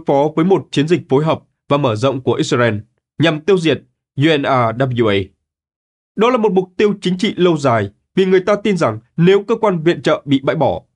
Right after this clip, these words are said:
tình trạng của người tị nạn Palestine sẽ được giải quyết một lần và mãi mãi. Và cùng với đó là quyền được quay trở lại.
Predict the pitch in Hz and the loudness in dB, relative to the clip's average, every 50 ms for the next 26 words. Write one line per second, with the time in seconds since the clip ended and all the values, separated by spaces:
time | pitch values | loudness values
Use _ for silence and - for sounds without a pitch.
0 | _ _ _ - 190 185 170 180 180 190 170 - 147 - 135 127 139 135 135 165 | _ _ _ 0 0 0 0 0 -2 -2 -2 -2 -2 -2 0 0 0 0 0 0
1 | 160 151 143 139 - _ _ - 156 151 156 180 180 - 156 139 127 117 110 - | -2 0 -2 -2 -4 _ _ -4 -2 -2 -2 -2 -2 0 0 0 0 -2 -4 -4
2 | - 165 160 156 139 104 - - 120 110 101 101 - - 190 185 180 147 123 104 | -4 -2 0 0 -2 -2 -2 -2 -2 -2 -2 -2 0 0 0 0 0 -2 -2 0
3 | 113 107 98 90 - _ _ _ - 120 117 104 101 107 110 139 135 - 160 160 | 0 -2 -2 -4 -10 _ _ _ -4 -2 -2 -2 0 -2 -2 0 -2 -2 -4 -8
4 | _ _ _ _ _ _ _ _ _ _ _ _ _ - 202 208 208 214 202 190 | _ _ _ _ _ _ _ _ _ _ _ _ _ -2 -2 -2 2 2 0 0
5 | 185 175 165 180 175 170 165 170 190 240 - _ _ _ _ _ _ - 180 180 | 0 0 0 0 2 2 2 0 -2 -4 -8 _ _ _ _ _ _ 0 0 0
6 | 185 180 185 185 175 165 156 151 _ _ _ _ 170 165 151 - 202 190 180 - | 0 2 2 2 2 2 0 -6 _ _ _ _ -4 -4 -2 0 0 0 0 0
7 | 139 110 113 120 - - | 0 0 0 0 -2 -4